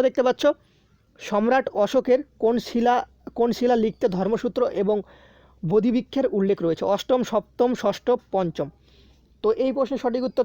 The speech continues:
তোমাদের কিন্তু হয়ে যাবে কিন্তু অষ্টম। Option A is the right answer। নেক্সট প্রশ্ন দেখতে পাচ্ছ আট নম্বর,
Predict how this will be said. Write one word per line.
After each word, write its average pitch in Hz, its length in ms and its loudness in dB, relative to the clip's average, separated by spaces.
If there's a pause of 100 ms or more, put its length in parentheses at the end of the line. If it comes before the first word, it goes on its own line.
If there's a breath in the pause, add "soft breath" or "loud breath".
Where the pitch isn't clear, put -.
তোমাদের 240 280 0
কিন্তু 233 180 -2
হয়ে 214 120 4
যাবে 202 140 2
কিন্তু 254 140 0 (180)
অষ্টম। 190 260 -2 (120)
Option 233 220 -2 (140)
A - 100 6
is 175 100 -2
the 247 140 0
right 165 200 -2
answer। 156 200 -10 (500 soft breath)
নেক্সট 240 240 0
প্রশ্ন 262 140 2 (100)
দেখতে 220 200 -2
পাচ্ছ 254 160 0 (140)
আট 208 160 -2
নম্বর, 220 240 2